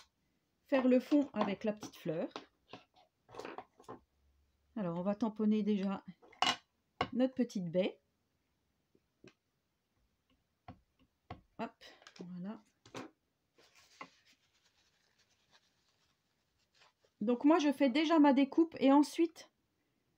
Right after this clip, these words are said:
je viens tamponner la baie. Je trouve que c'est plus facile. Alors, est-ce que, oui, vous, vous voyez bien ? Voilà. Vous voyez,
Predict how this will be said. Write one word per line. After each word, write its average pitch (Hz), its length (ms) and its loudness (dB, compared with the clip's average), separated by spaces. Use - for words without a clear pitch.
je - 120 -2
viens 269 240 4
tamponner 269 460 6
la 233 100 6
baie. 220 240 2
Je - 80 -6
trouve - 180 -14
que 220 120 -4
c'est 220 140 -4
plus 254 140 -4
facile. 214 500 -6
Alors, 202 280 -10
est-ce - 160 -12
que, 180 240 -8
oui, - 340 -12
vous, 185 80 -10
vous 180 140 -14
voyez 175 260 -8
bien ? 214 240 -6
Voilà. 165 400 -6
Vous 180 120 -10
voyez, 190 420 0